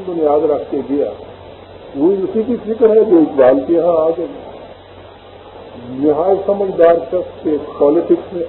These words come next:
آیا ہی نہیں، اچھے پالیٹکس میں ایک ہی دفعہ ذرا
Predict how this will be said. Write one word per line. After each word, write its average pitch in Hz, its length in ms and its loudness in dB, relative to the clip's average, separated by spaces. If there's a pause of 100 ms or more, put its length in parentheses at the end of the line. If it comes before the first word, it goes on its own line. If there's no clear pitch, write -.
آیا 139 200 0
ہی 165 120 -2
نہیں، - 300 -12 (1080)
اچھے - 300 0 (100)
پالیٹکس 139 500 4
میں 107 120 -16 (720)
ایک 185 240 8
ہی 214 60 2
دفعہ 180 360 6
ذرا 180 180 8